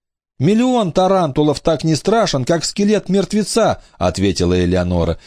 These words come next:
"С этого момента всегда говори мне правду. Я достаточно взрослая, чтобы понимать".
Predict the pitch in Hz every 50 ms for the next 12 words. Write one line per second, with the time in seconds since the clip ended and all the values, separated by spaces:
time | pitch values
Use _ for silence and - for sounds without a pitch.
0 | - - - - - 185 202 - 202 190 202 185 196 190 196 202 202 196 170 -
1 | 196 156 - - 214 185 180 196 220 190 147 139 135 143 139 143 143 139 139 139
2 | 131 - 135 139 139 127 117 110 110 107 - - - - - 123 147 165 170 190
3 | 160 - - 196 185 196 180 - 190 190 175 143 180 214 208 170 - 120 120 117
4 | - - 127 123 127 120 - 131 139 147 143 135 123 92 85 - -